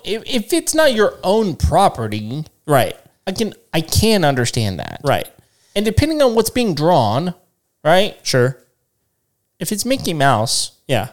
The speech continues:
Speaker 1: we have issues, obviously.
Speaker 2: If it's other circles.
Speaker 1: <laughs> It's other circles. <laughs> I don't know.
Speaker 2: Yeah. But if it's like, if it's like the, the park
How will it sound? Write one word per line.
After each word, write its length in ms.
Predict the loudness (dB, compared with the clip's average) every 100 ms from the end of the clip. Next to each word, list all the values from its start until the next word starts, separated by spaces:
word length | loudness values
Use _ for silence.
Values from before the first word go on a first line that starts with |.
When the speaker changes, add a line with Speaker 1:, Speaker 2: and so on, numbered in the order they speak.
| _
Speaker 1:
we 120 | -2
have 160 | 0 0
issues, 420 | -2 -4 -4 -4
obviously. 580 | -4 -6 -6 -6 -6 -10 _ _ _ _ _ _ -10
Speaker 2:
If 60 |
it's 100 | -4
other 220 | 0 2 2
circles. 560 | 0 -2 -2 0 -2
Speaker 1:
<laughs> 100 | -2
It's 20 |
other 140 | -4 -4
circles. 680 | 2 2 2 -2 -8 -12 -14 -20 _ _ _ -16
<laughs> 1000 | -14 -12 -14 -12 -10 -10 -10 -14 -16 -6
I 100 | -6
don't 120 | -6
know. 200 | -10 -16 -20 _
Speaker 2:
Yeah. 280 | -4 -2 -6 -4
But 120 | 0
if 120 | 2 0
it's 160 | 0
like, 220 | 2 0
if 120 | 0 -2
it's 140 | 0
like 140 | 0 -2
the, 340 | -2 -2 -4 -8 _ _
the 420 | -4 0 2 0 -4
park 500 | -2 0 0 -4